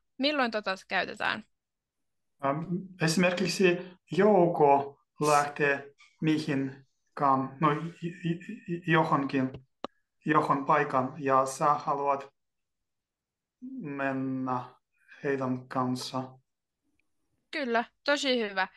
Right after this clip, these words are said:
Speaker 1: Eli hyvin sanoit, että Joukko lähtee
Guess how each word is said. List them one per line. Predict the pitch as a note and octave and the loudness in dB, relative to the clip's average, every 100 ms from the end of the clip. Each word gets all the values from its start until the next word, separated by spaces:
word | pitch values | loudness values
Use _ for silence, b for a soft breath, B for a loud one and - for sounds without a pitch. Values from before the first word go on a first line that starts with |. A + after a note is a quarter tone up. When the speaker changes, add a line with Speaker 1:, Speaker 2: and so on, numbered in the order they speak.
| b b b - | b b b -4
Speaker 1:
Eli | A3+ A3+ A3 - _ _ _ _ _ _ _ - | 0 2 0 -4 _ _ _ _ _ _ _ -8
hyvin | C4 B3+ A3+ | -2 0 0
sanoit, | G#3 F#3 | -2 -4
että | - | -4
Joukko | A#3 D4 D#4 - A#3 | 0 0 -2 -4 -2
lähtee | A3+ A3+ _ A3 G#3+ G#3+ | -2 -4 _ -4 -2 -4